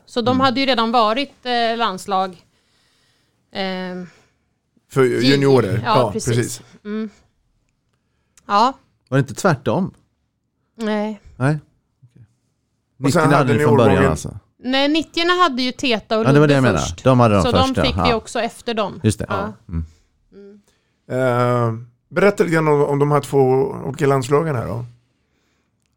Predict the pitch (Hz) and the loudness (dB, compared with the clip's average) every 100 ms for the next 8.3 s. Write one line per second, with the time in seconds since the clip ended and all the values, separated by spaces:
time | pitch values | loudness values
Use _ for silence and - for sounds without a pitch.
0 | _ 170 190 226 247 240 240 262 - - | _ -6 -2 0 2 2 0 -4 -4 -2
1 | 233 233 240 226 214 208 214 220 220 - | -2 0 -2 0 2 0 -2 -2 -4 -4
2 | 233 214 196 202 196 190 202 359 392 180 | -2 0 2 2 2 0 2 4 4 0
3 | 208 _ _ - 208 285 349 254 220 202 | -8 _ _ -4 0 4 4 4 2 0
4 | 185 185 196 185 185 - 185 180 196 196 | -2 -4 -6 -6 -8 -4 -2 -2 -6 -4
5 | 180 247 262 196 - _ - 190 196 185 | -2 0 -2 -4 -12 _ -20 -10 -6 -4
6 | 180 175 175 170 170 170 - - - 180 | -4 -6 -8 -10 -10 -12 -14 -18 -18 -18
7 | 180 175 175 190 208 202 196 190 185 190 | -18 -20 -6 0 2 2 0 0 -2 -2
8 | 190 185 | -2 -6